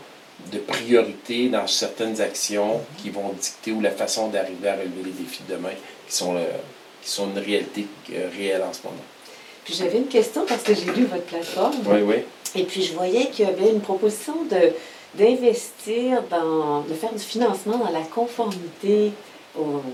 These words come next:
Speaker 2: aux lois et règlements. Est-ce
Speaker 1: Ouais.
Speaker 2: que vous pouvez nous en dire un peu plus?
Speaker 1: Ah.
Speaker 2: Parce que nos entreprises vont être intéressées
Speaker 1: Tout à fait.
Speaker 2: par
Speaker 1: Puis,
Speaker 2: cette question.
Speaker 1: honnêtement, c'est suite à des rencontres avec des entreprises. Euh, si on parle, euh,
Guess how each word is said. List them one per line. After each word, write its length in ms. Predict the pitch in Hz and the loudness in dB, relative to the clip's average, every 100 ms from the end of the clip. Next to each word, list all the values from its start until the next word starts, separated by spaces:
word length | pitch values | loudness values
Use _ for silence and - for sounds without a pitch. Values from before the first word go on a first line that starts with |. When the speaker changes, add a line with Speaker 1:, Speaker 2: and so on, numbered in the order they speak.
| - 151 | -6 0
Speaker 2:
aux 120 | 156 | 2
lois 240 | 143 139 202 190 | 2 0 -2 -4
et 20 | |
règlements. 480 | 160 143 147 156 190 | -2 -2 -2 -2 -2
Est-ce 100 | 196 | 0
Speaker 1:
Ouais. 60 | 196 | 0
Speaker 2:
que 40 | 180 | 0
vous 60 | |
pouvez 140 | - 285 | 0 0
nous 280 | 254 196 202 | 0 0 -2
en 80 | |
dire 180 | 190 233 | 0 2
un 80 | 240 | 0
peu 120 | 214 | 0
plus? 120 | 196 | 2
Speaker 1:
Ah. 40 | 311 | 4
Speaker 2:
Parce 120 | 254 | 4
que 60 | 208 | 2
nos 220 | 196 175 | 2 0
entreprises 540 | 180 180 160 - 247 | -2 0 -2 4 2
vont 120 | 185 175 | 4 0
être 140 | 175 | 0
intéressées 440 | - - 170 160 - | -4 -2 0 4 6
Speaker 1:
Tout 80 | 233 | 6
à 60 | |
fait. 120 | 226 135 | 6 6
Speaker 2:
par 140 | - | 4
Speaker 1:
Puis, 140 | 135 | 4
Speaker 2:
cette 160 | - - | 2 0
question. 240 | 165 - 110 | -8 0 2
Speaker 1:
honnêtement, 460 | 110 107 104 143 | 2 0 -2 -2
c'est 160 | 147 - | -2 -4
suite 220 | - 131 | -4 -2
à 60 | 113 | -2
des 120 | 107 | -2
rencontres 360 | 104 101 117 107 | 0 0 0 -2
avec 100 | 98 | -2
des 160 | 101 104 | -2 -2
entreprises. 800 | 95 101 - 107 110 117 117 101 | -4 -4 -6 -4 -4 -4 -4 0
Euh, 100 | 95 | 0
si 200 | - - | 0 0
on 120 | 98 | 0
parle, 300 | 95 107 | 2 4
euh, 60 | 110 | 4